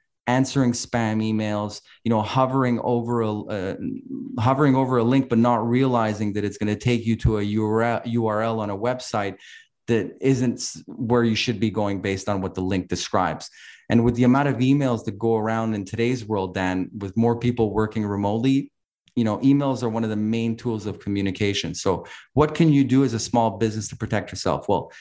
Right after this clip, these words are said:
just having an I T person or a team is not enough these days. You need prevention, detection,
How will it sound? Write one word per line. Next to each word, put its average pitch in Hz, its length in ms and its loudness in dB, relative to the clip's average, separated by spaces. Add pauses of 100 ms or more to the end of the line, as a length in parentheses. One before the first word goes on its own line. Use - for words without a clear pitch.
(120)
just 147 200 4
having 143 340 4
an 120 60 4
I 117 140 2
T 120 200 0
person 123 640 0 (220)
or 117 180 4
a 113 60 -2
team 131 300 2
is 104 140 -2
not 107 220 0
enough 104 320 -2
these 90 200 -8
days. 87 280 -4
You 95 80 0
need 98 180 -2
prevention, 120 720 2 (340)
detection, 113 800 0